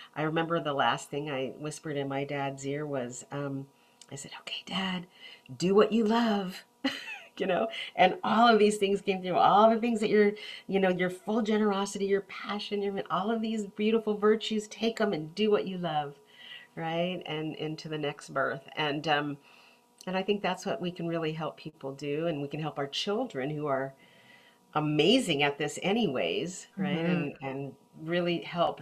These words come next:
Speaker 1: and, um, cultivate, you know, these beautiful virtues that are growing in our children. And we can cultivate these beautiful virtues that are now growing within our humanity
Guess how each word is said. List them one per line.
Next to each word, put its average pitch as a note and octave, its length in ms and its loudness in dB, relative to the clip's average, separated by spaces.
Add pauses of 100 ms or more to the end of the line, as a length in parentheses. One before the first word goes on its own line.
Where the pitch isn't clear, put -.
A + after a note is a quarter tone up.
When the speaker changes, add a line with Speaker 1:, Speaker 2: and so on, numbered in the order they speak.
Speaker 1:
and, C3+ 320 -4
um, B2 300 -4 (280)
cultivate, F#3 960 -2 (680)
you D#3 120 -2
know, C#3+ 100 4
these C#3+ 200 -4
beautiful E3 480 -2
virtues C#3+ 500 -2
that C3+ 240 0
are C3 120 -2
growing C#3+ 540 0
in C3 100 -2
our B2+ 140 -2
children. C#3+ 600 -6
And C#3 220 -2 (400)
we F3 120 2
can E3 240 -4
cultivate E3 1000 -2
these D3+ 180 -8
beautiful D#3 400 -6
virtues C#3+ 420 -6
that D3 140 -6
are D3 100 -6
now C#3+ 220 -6
growing C#3 800 -2
within C#3 320 -6
our C3 140 -4
humanity A#2 760 -8